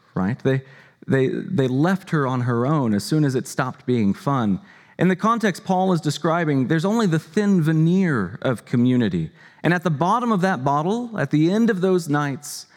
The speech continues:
particularly where that becomes a lifestyle, all that's left is depression, despair, and a profound loneliness.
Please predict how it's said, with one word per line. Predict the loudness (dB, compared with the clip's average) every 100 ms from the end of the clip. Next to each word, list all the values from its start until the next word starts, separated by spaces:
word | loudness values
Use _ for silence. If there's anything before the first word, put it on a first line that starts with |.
| _ -2
particularly | 0 2 2
where | 2 2
that | 0 -2
becomes | -4 0 0 0
a |
lifestyle, | -2 0 0 -2 -4 -2 0 0 -2 -6 -12 _ _ _ _
all | -2 0 0
that's | -2 -2
left | -2 -2
is | -4
depression, | -4 -4 -2 -2 -2 -2 -2 -4 _ _ -8
despair, | -4 -4 -2 0 0 0
and | 0
a |
profound | -2 -6 -6 -4 -2 0 0 2 0 0 -6 -4
loneliness. | 0 0 2 2 0 -2 -8 -16